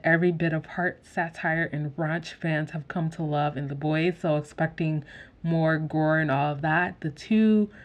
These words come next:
two of the actors in this, 'cause they, uh, like, they did, like, a little, like, video reveal of the name and all that that they released on social media.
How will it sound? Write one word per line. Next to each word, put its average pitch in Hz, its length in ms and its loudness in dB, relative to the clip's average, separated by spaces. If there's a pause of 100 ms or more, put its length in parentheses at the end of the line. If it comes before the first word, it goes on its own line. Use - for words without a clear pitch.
(560)
two 269 220 6
of 269 120 6
the 226 140 4
actors 165 460 0
in 151 300 -2
this, 156 260 0
'cause 147 200 -8
they, 151 280 -2
uh, 139 580 0 (220)
like, 139 240 -6
they 147 460 -4 (120)
did, 151 140 -4
like, 147 160 -8
a 147 60 -2
little, 139 500 -4 (960)
like, 143 200 -6
video 151 420 2
reveal 147 400 0
of 143 120 -4
the 147 100 -4
name 139 300 -2
and 135 80 -2
all 131 140 -4
that 131 400 -4 (320)
that 147 100 -6
they 156 120 -4
released 151 300 -2
on 160 100 -6
social 160 340 -8
media. 147 420 -2